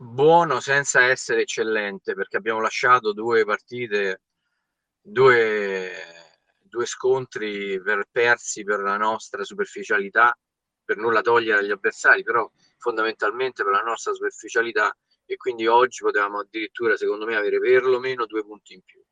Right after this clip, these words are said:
Chiaramente è un campionato che sta andando abbastanza bene, anche se dove, devo dire che onestamente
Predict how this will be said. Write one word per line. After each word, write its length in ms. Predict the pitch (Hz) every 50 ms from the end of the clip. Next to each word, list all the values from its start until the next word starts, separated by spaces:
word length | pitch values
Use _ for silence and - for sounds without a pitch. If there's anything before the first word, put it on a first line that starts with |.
| _ _ _ _ _ _ _ _ _
Chiaramente 560 | - - 147 143 143 147 156 160 139 - -
è 20 | 113
un 60 | 98
campionato 480 | - - 104 101 - 120 120 117 110 101
che 80 | 98
sta 160 | - - 113
andando 460 | 104 107 110 107 107 107 107 101 98 _ _ _
abbastanza 640 | - 117 117 - - 110 - - - 101 95 - 113 -
bene, 380 | _ - 147 127 101 90 - _ - -
anche 420 | 127 135 143 135 131 - - -
se 280 | - 127 135 143 143 - _ _ _ _ _ _
dove, 400 | _ _ - 123 123 127 123 117
devo 260 | 113 123 135 135 135 139
dire 340 | 127 120 127 131 107 101
che 120 | 95 101 104
onestamente 800 | 107 113 113 110 - - 127 117 113 117 113 _ - 92 -